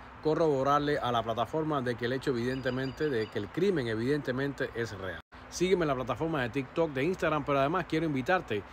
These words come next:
que te sumes a mi canal de YouTube. De esa manera, tu familia podrá estar enterada no solamente de lo que sucede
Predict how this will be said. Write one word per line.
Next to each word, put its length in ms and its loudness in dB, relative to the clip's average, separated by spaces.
que 140 2
te 120 -2
sumes 440 0
a 80 -2
mi 100 -2
canal 300 -2
de 80 -2
YouTube. 260 -6
De 80 0
esa 160 2
manera, 360 0
tu 80 2
familia 420 4
podrá 300 2
estar 400 2
enterada 680 2
no 180 -2
solamente 520 0
de 140 4
lo 120 0
que 80 -8
sucede 540 0